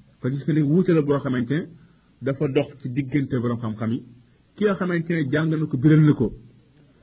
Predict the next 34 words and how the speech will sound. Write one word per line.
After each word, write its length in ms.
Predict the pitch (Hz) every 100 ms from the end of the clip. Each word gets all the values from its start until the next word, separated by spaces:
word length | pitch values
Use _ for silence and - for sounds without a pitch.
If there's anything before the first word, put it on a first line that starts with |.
| _ 135
ah, 180 | 123 - _ _ _ _ _ -
teg 140 | 165
na 120 | 151 139
ko 120 | 135
ci 140 | 143 123 - -
wéeruwaay, 480 | 127 147 135 120 107 127 - _ _ _ _ _ -
ki 20 |
nga 80 | 165
xamante 320 | 170 170 170
ne 140 | 160 151
daf 140 | 147 -
koo 180 | 156 147
yellu 360 | 135 143 120 - - - _ _ _ _ _ _
biral 300 | 117 151 165
alhamdulillahi 600 | 139 131 143 139 139 135
rabbil 160 | 127 123
alamin, 280 | 113 110 127 - - _ _ _
teg 160 | 147 151
na 120 | 135
ko 140 | 139 147 - - _
ci 100 | 185 202 - - - 135
wéeruwaay, 500 | 143 156 151 123 101 -
teg 120 | 123
na 100 | 123
ko 60 | 117
ci 60 | 127
li 60 |
nga 60 | 135
xamante 240 | 123 120 123
ne 60 |
mooy 120 | 120
wéeruwaay. 340 | 120 131 117 - - _ _ _ _
Waaye 180 | 127 131
nag, 120 | 147